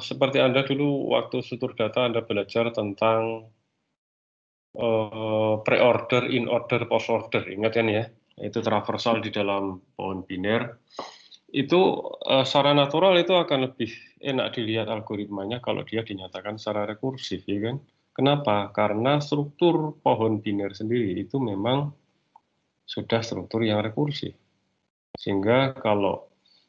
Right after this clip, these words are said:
dipaksakan ke dalam bentuk yang non-rekursif, itu malah justru semakin ruwet. Anda harus melibatkan struktur stack, kemudian struktur, eh, queue, mungkin seperti itu ya. Nah, ini menjadi, eh,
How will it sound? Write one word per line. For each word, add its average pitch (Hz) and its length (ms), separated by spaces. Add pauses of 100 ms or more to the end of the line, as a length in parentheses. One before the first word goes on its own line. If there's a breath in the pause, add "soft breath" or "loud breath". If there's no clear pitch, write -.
dipaksakan 117 720
ke - 160
dalam 101 320
bentuk 113 240
yang 98 160
non-rekursif, 101 640
itu 120 160
malah 123 240
justru 113 320
semakin 110 400
ruwet. 107 320
Anda 104 320
harus 104 320
melibatkan 107 880
struktur 104 480
stack, 95 640 (720)
kemudian - 560
struktur, - 1200
eh, - 640
queue, 131 640
mungkin 113 400
seperti 98 560
itu 107 160
ya. 135 160 (640 soft breath)
Nah, 104 160
ini 139 160
menjadi, 131 640 (240)
eh, 107 1000